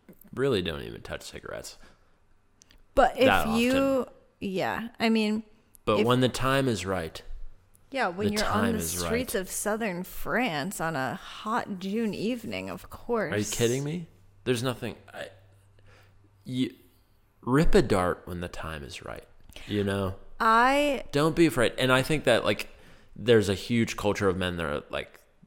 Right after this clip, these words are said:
Speaker 1: separate themselves from things that are deemed as, like,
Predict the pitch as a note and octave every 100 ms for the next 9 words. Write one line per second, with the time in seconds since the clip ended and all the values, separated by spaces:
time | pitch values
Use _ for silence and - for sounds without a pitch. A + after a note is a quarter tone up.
0 | - - - G2 F2+ E2+ C#2+ - D#2+ -
1 | C#2 - - D#2+ - C#2 - - D#2+ -
2 | - D#2 E2 - - - - _ _ _
3 | _ _ _ _ - D2+ - -